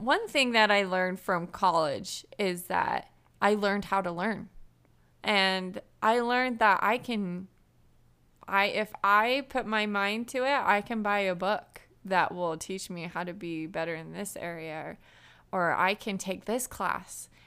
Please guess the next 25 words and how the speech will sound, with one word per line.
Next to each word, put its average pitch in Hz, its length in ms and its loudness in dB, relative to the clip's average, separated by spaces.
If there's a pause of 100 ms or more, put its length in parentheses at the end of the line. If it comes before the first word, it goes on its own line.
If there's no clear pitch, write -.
(160)
and 185 160 -4
it'll 185 520 -4
teach - 240 -10
me 190 120 -8
how 185 100 -6
to 190 80 -8
be 190 120 -10
better 196 260 -4
in 196 100 -6
this 220 340 -6
area. 175 480 -6 (480)
Um, 185 580 0 (560)
I 208 180 -4
think 226 420 -4
if 220 220 -4
you're 220 160 0
a 214 60 -4
photographer 214 840 -4
who 190 220 -4
didn't 214 400 -4
major 208 320 -4
in 190 160 -6
photography, 196 840 -8 (540)
I 214 160 -6
say 202 560 -2